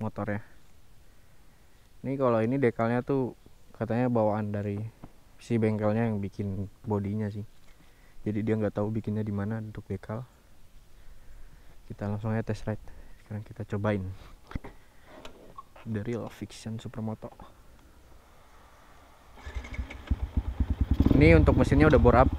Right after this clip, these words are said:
dua ratus, kurang lebih lah segitu. Untuk suaranya juga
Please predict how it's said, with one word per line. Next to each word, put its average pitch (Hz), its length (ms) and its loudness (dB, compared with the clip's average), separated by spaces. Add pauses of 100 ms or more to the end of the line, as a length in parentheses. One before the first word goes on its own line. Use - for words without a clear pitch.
(220)
dua 107 240 6
ratus, - 160 4 (400)
kurang 110 200 4
lebih 107 200 4
lah 110 160 2
segitu. - 320 4 (3000)
Untuk - 160 6
suaranya 117 360 8
juga 131 280 8